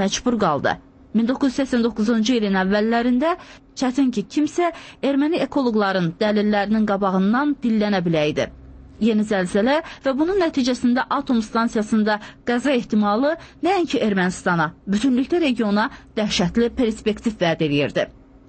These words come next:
Amma cəmi bir neçə il sonra vəziyyət tamam dəyişdi. Bu dəfə müharibənin bütün ağırlıqları,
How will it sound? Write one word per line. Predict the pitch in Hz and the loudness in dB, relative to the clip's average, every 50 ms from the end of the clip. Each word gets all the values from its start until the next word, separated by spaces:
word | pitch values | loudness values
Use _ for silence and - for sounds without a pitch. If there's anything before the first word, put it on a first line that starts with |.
| - - - | -16 -6 -2
Amma | 233 247 269 254 180 | 0 2 2 0 0
cəmi | 214 294 294 302 370 302 | 0 0 0 0 0 0
bir | 311 330 262 | 0 0 0
neçə | 254 220 214 - 208 185 | -2 -2 0 0 0 -2
il | 180 180 | -2 -4
sonra | - - 269 294 294 320 330 339 - - - - - | -2 0 0 2 2 2 0 -2 -4 -12 -16 -6 -2
vəziyyət | 214 196 185 - - 220 220 240 - - 233 | -2 -2 -2 0 0 0 -2 -2 -4 -6 -2
tamam | - 262 247 269 277 269 247 | 0 0 2 2 2 2 0
dəyişdi. | 262 233 208 196 - - - 214 165 - - - - - - - - - - | 0 0 0 0 0 0 0 -2 -4 -4 -6 -16 -18 -16 -14 -12 -10 -4 -2
Bu | 277 | 0
dəfə | 370 381 - 349 277 233 | 0 2 2 2 2 2
müharibənin | 262 277 277 294 269 254 254 254 262 302 302 285 | 2 2 2 0 0 0 2 2 2 2 2 0
bütün | 233 254 - 277 285 | 0 0 0 0 0
ağırlıqları, | - - 226 220 214 208 208 196 196 - - 196 185 185 185 | 0 0 0 0 2 2 2 0 0 0 0 0 2 2 0